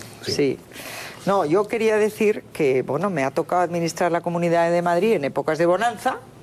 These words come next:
Speaker 2: y en épocas de
Speaker 1: Ujú.
Speaker 2: escasez. Pero, no, ah, ya sé lo que quería decir. Las bajadas de impuestos, la gente cree que se corresponden con bajadas en la recaudación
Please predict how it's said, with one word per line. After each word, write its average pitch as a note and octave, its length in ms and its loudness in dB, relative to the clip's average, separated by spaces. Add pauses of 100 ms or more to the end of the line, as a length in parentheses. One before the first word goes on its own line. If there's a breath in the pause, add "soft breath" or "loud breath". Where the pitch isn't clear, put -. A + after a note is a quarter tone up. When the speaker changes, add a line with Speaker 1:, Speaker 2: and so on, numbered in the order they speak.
(460 loud breath)
Speaker 2:
y D3+ 120 0
en C3 140 -2
épocas D3 640 -2
de C3 560 2
Speaker 1:
Ujú. - 160 -20
Speaker 2:
escasez. G3 680 -2 (680 loud breath)
Pero, D#3 300 2
no, G#3 260 0
ah, C#4 160 0
ya B3 120 0
sé G#3+ 100 -4
lo D#3 80 2
que C3 140 -2
quería B2 180 0
decir. - 240 -4 (240)
Las G3 400 2 (300)
bajadas C#4 540 0
de D#4 80 0
impuestos, D#4 840 -2 (640 loud breath)
la E3 120 0
gente G#3+ 320 -2
cree C4+ 260 -2 (100)
que - 120 0
se - 160 -4
corresponden F3+ 680 0
con F3 180 -4
bajadas E3+ 420 -2
en D3+ 100 -2
la C#3 80 0
recaudación C#3 760 -2